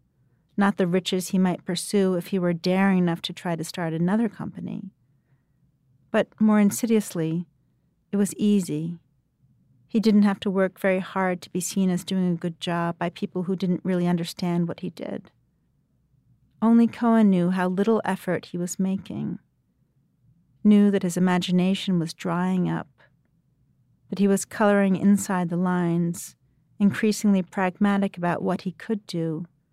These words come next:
and less motivated to think about what he might. Meanwhile, he'd watched all the bold ideas he'd once had get taken up by other companies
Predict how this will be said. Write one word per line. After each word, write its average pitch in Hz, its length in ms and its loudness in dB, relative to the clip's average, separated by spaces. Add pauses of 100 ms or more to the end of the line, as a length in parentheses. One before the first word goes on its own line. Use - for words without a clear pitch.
(280)
and 202 140 4
less 202 240 0
motivated 185 600 2
to - 80 -6
think 185 300 -4
about 170 280 -4
what 170 160 -6
he 180 120 -6
might. 180 380 -2 (1600)
Meanwhile, 202 540 4
he'd 190 180 0
watched 185 380 -2
all 202 260 0
the 185 100 0
bold 190 460 0
ideas 180 480 0
he'd 180 180 -8
once 185 320 -2
had 175 420 -8
get - 180 -8
taken 185 280 -4
up 180 160 -4
by 180 140 -2
other 185 200 -2
companies 165 720 -4